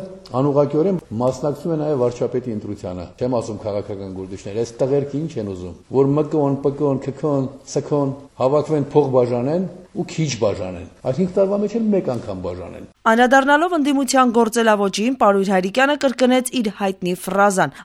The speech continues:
Speaker 2: այն, որ այն մարդիկ, ովքեր պաշտպանում են Մաքսային միության անդամակցությունը Հայաստանին, իսկ այդ չորս ուժերից երեքը պաշտպանում են, հետևաբար նրանք Կ Գ Բ-ի գործակալներ են կամ Պուտինի ձեռքի խաղալիքը։ Հայրիկյանն ասում է,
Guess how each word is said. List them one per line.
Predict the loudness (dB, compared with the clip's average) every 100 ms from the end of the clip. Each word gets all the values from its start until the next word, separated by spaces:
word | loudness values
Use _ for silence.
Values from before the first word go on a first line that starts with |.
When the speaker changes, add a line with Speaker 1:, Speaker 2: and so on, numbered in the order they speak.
| 2
Speaker 2:
այն, | 2 4
որ | 0 2
այն | 2 4
մարդիկ, | 2 0 -2 -6 -4
ովքեր | -2 0 0
պաշտպանում | 0 -2 -2 0 2
են | 2 4
Մաքսային | 2 2 2 2 0
միության | -2 0 0 0
անդամակցությունը | -2 -2 -2 -4 -8 -4 -2 -2
Հայաստանին, | -2 -2 0 2 2 0 -4 -6 -4
իսկ | 0 0
այդ | 0
չորս | 2 0 0 -2
ուժերից | 0 0 0 0
երեքը | 0 0 0 -4
պաշտպանում | -8 -10 -2 0 2 0
են, | 0
հետևաբար | -2 0 0 2 4 4 4
նրանք | 0 0
Կ | 0 0
Գ | 2 0
Բ-ի | 2 0 0
գործակալներ | -4 -2 -4 0 0 4 4
են | 2 -4 -4
կամ | 2 2 0
Պուտինի | -4 -4 -4 -4 -4
ձեռքի | 0 0 0 -4 -4
խաղալիքը։ | -4 -4 0 0 0 -2 -4 -4 -12 -2
Հայրիկյանն | 0 0 2 2 2 0
ասում | 0 0
է, | 2